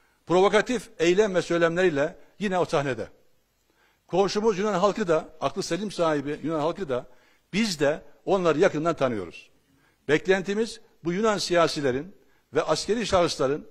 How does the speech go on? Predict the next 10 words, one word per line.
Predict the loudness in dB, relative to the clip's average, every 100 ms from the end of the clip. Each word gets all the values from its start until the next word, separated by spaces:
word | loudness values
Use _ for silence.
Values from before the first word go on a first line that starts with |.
| -10
iç | -10 -4
politik | -4 -2 -2
amaçlarla | 0 0 0 0 0 -6 -16 _ _ _
uzlaşmaz | -8 0 2 2 2 -2 0 -4
ve |
kışkırtıcı | -6 -8 -6 -4 -2 0
tavırlarından | 2 4 2 0 0 -2 -2 -14 _ 2
derhal | 4 6 6
vazgeçmeleri, | 4 2 0 -2 -2 -2 -4 -8 -20 _ _ _ _ 0
problemlerin | 4 6 6 4 2 0 -2